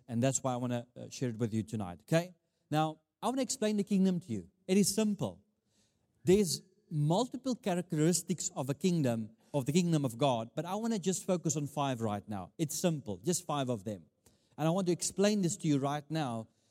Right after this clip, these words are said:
because creation is not waiting for a new president.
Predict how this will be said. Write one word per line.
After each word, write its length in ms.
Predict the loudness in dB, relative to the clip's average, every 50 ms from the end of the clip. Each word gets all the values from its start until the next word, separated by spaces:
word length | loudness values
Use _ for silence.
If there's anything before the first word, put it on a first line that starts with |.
| _ _ 0
because 560 | 0 2 6 6 8 8 8 6 2 -4 -10 -14 -20 _ _ _ _ _ _ 2
creation 960 | 6 6 8 8 8 6 6 6 6 2 0 -2 -2 -2 -2 -4 -6 -8 -12 -16 _ _ _ _ _ _
is 220 | 2 4 4 2 2
not 240 | 2 2 2 2 0 -6 -10
waiting 760 | -4 2 4 4 4 4 2 0 -2 -2 -2 -2 -4 -8 -10 -4
for 200 | -2 0 0 2
a 40 |
new 180 | 2 2 0 0
president. 640 | 2 2 2 2 2 0 -2 -4 -8 -12 -16 -20